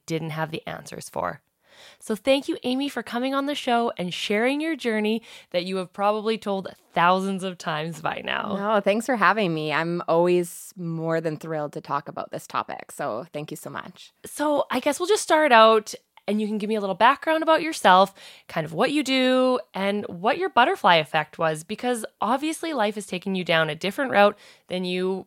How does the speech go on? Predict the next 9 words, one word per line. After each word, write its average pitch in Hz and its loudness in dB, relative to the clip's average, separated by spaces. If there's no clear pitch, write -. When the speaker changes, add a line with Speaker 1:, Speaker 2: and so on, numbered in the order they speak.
Speaker 1:
probably 202 -6
anticipated 202 -4
after 185 -2
you 208 -8
graduated. 196 -4
Speaker 2:
Yeah, 165 -2
definitely. 156 -6
So, 170 2
um, 180 0